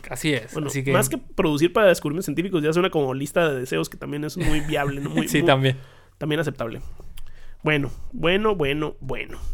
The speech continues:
Speaker 2: Ahora vamos a ir brincándonos a el oceanógrafo, que quizá más, eh, bueno, no es oceanógrafo como tal, pero
Speaker 1: El ecosistema oceánico.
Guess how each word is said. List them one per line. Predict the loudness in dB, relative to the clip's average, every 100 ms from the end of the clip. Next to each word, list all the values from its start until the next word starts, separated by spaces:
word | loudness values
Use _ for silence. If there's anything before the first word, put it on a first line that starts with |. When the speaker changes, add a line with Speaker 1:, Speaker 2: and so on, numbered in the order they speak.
| -2
Speaker 2:
Ahora | 4 6 6
vamos | 6 2 2
a | 0
ir | 0 0
brincándonos | 4 4 4 0 2 2 2 2 0 -2 -8 -14 -6
a | 0 2 2 2 -2 -4
el | -2 -2 0 -2 -4 -12 -16 -16 -14 -12 -14 -18 -10 0
oceanógrafo, | 2 4 6 6 4 2 -4 -6 -12 -12 -14 -14 -6
que | -6
quizá | -4 0 2 2
más, | 4 2 2 -2 -4
eh, | -2 0 0 -2 -4 -8 -8
bueno, | -6 -2
no |
es | -4
oceanógrafo | -4 -4 -2 -4 -6 -8 -12 -12
como | -8 -6 -4
tal, | -4 -4
pero | -6 -6 -6 -10 -12 -12 -6
Speaker 1:
El | -2
ecosistema | 0 -2 0 2 4
oceánico. | 4 4 2 -4